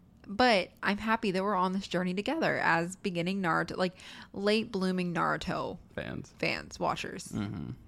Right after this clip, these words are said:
Speaker 1: enjoyers, spectators.
Speaker 2: Speaking of Naruto, you're actually wearing a Naruto shirt right now.
Speaker 1: I am, and, uh,
Speaker 2: This is the first day I have not worn a Naruto shirt in a
Speaker 1: Yeah.
Speaker 2: while.
Speaker 1: You were wearing a Sith Lord shirt
Speaker 2: I
Speaker 1: earlier.
Speaker 2: was. Star Wars.
Speaker 1: Yeah, yeah.
Speaker 2: Mm-hmm.
Speaker 1: Um, I was also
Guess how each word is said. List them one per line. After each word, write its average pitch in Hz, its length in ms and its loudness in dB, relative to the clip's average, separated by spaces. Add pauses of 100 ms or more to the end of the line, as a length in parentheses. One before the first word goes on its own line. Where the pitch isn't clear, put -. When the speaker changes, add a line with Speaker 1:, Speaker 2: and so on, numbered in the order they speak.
(180)
Speaker 1:
enjoyers, - 760 0
spectators. - 640 -6
Speaker 2:
Speaking - 380 -2
of 113 60 2
Naruto, 104 340 2
you're 98 120 2
actually 107 200 0
wearing 101 200 2
a 101 40 0
Naruto 98 220 -2
shirt - 200 -6
right 64 80 -6
now. 101 300 -6
Speaker 1:
I 180 60 6
am, 185 360 4
and, 170 420 4
uh, 170 180 6
Speaker 2:
This 170 80 8
is 151 40 4
the 139 80 2
first 127 220 4
day 123 80 4
I 107 40 4
have 107 180 -2
not 104 260 -2
worn 90 220 -6
a 85 40 -6 (100)
Naruto 85 320 -6
shirt 62 260 -8 (380)
in 92 100 -4
a 95 60 -4
Speaker 1:
Yeah. 101 260 2
Speaker 2:
while. 113 100 -2 (320)
Speaker 1:
You 190 320 2
were 202 240 8
wearing 190 640 4
a 180 160 2
Sith 202 300 -2
Lord 160 200 2
shirt - 220 -4
Speaker 2:
I 131 40 -2
Speaker 1:
earlier. 143 340 0
Speaker 2:
was. - 160 -4 (140)
Star 101 240 0
Wars. 76 160 -2
Speaker 1:
Yeah, - 120 -2 (240)
yeah. 175 280 2
Speaker 2:
Mm-hmm. - 420 -10
Speaker 1:
Um, 175 200 4
I 180 140 6
was 180 120 2
also 185 640 2